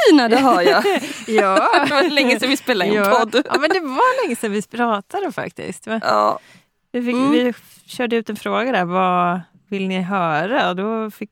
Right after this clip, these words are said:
Speaker 2: vi svar så här.
Speaker 1: Precis.
Speaker 2: "Ja, vad, hur mår ni?" Ja.
Speaker 1: Ja.
Speaker 2: Det här blir lite så här mellanavsnitt. För vi kan ju prata lite bara hur vi mår och så får vi se vart det tar vägen.
Speaker 1: Exakt. Nej, men ja, min mens har kommit tillbaka och det är jättehäftigt,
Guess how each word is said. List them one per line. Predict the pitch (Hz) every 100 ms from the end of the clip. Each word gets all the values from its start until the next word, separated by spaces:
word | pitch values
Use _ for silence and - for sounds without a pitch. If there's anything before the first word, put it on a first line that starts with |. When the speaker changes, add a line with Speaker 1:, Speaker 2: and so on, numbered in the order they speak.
| -
Speaker 2:
vi | 208
svar | - 185 175
så | 170 175
här. | 311
Speaker 1:
Precis. | 311 392 339 196 180 - _ _
Speaker 2:
"Ja, | - 226 220
vad, | 202 208 208
hur | 220
mår | 202 190 180
ni?" | 180 339 175 _ -
Ja. | 240 233 - -
Speaker 1:
Ja. | 269 262 285 _ _ _
Speaker 2:
Det | 240
här | 254
blir | 285
lite | 339
så | -
här |
mellanavsnitt. | 202 202 180 170 170 - 294
För | 220
vi | 214
kan | 196 214
ju | 196
prata | - 190 -
lite | 190 - 185
bara | 180
hur | 170 180 175
vi | 170 165 160 _ _ _ _
mår | 233 240
och | 196
så | 208
får | 214
vi | 202
se | 202 190 180
vart | 180 180 175
det | -
tar | 180 175
vägen. | 302 269 175 _ _ -
Speaker 1:
Exakt. | 262 - 240 - - _ _ _ _ _ -
Nej, | 202 226
men | 240 240 -
ja, | 233 494 247 - _ _ _ -
min | 240 285 294
mens | 359 349 -
har | 214
kommit | 190 180
tillbaka | 170 - - - 190
och | 202
det | 262
är | 330 349
jättehäftigt, | 233 190 214 - 294 -